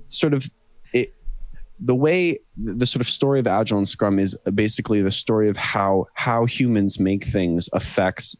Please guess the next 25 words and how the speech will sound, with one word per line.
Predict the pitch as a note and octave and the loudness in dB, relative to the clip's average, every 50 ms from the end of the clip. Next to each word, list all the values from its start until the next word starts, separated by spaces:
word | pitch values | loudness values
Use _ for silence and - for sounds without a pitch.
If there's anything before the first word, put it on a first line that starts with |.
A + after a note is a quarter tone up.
| - | -4
the | - G#2 G2 | -2 0 2
organizations | F#2+ F#2+ F2+ - G2 F2 E2+ E2 - D#2+ D#2+ E2 - - G2 E2+ E2 D#2+ D2+ - | 2 2 0 0 0 0 0 0 0 0 0 0 0 0 0 0 0 0 -2 -2
that | - E2+ D2 - - | -2 -2 -2 -2 -2
make | F#2+ F#2 E2 D#2+ - - | -2 -2 -2 -2 -4 -4
them. | D#2+ E2 F2 - | -4 -4 -4 -4
So, | - - - A2 G#2+ G#2 G2+ - - - - - - - | -4 0 0 2 2 2 0 -2 -4 -8 -12 -12 -10 -6
so | - B2 A#2+ | -2 -2 0
sort | - - A#2+ A2+ | 2 2 2 0
of | G#2 - - - - - - - - _ _ _ _ _ - | 0 -2 -6 -20 -20 -20 -20 -20 -20 _ _ _ _ _ -2
in, | - A#2 A#2 A2 | 0 0 2 2
like, | G#2 G2+ - | 0 0 -2
a | G2 - _ - | -2 -4 _ -2
brief, | - A2+ A2 A#2 A#2 - A2+ | 0 2 2 2 0 0 0
like, | G2+ G2 - - | 0 0 0 -2
minute | F2+ F#2+ G2+ G2+ G#2 G#2+ G#2+ G#2 F#2+ - | -2 0 2 2 4 4 2 2 0 0
long, | F2 F#2+ F#2 F2+ F#2 F2+ F2+ F2 E2+ | 0 0 0 2 2 0 0 0 -2
s-, | F2+ - - - _ - - | -2 -4 -8 -10 _ -14 -6
like, | - F#2+ - E2 D#2+ - | -2 0 0 0 0 -2
sort | - - F2+ E2 | -2 0 -2 -2
of | - - | -4 -4
pitch | - G#2+ G2 G2 - - | -2 -2 -2 -2 -2 -2
about | E2+ E2+ D#2+ D#2 | -2 0 0 0
it | D#2+ | 0
is | D#2+ | -2
basically | - - F#2+ F#2+ - - - - G2+ F#2+ F2+ | -2 -2 -2 0 0 -2 -2 0 0 0 -2